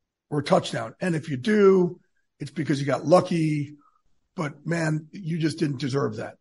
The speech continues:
And yet I still walked in there all the time with y'all.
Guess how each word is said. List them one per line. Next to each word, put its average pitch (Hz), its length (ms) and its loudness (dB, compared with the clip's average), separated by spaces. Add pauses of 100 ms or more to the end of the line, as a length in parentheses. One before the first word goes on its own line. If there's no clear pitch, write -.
(300)
And 151 340 -4
yet 185 160 0
I 190 60 6
still 202 260 2
walked 185 300 4
in 196 100 4
there 139 320 -2
all 151 120 -6
the 139 60 -8
time 113 420 -10
with 165 180 -8
y'all. 117 320 -8